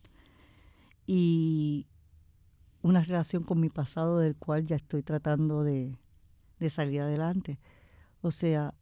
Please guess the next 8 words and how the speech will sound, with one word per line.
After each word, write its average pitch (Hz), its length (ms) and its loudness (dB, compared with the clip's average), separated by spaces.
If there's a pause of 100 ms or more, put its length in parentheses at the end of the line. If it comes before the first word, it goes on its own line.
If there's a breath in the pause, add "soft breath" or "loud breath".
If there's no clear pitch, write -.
(320)
yo 170 160 -6
pienso 208 360 0
que 170 480 0 (1200)
la 180 160 2
vida 170 200 4
te 214 140 2
brinda 190 540 2
oportunidades 143 1000 -4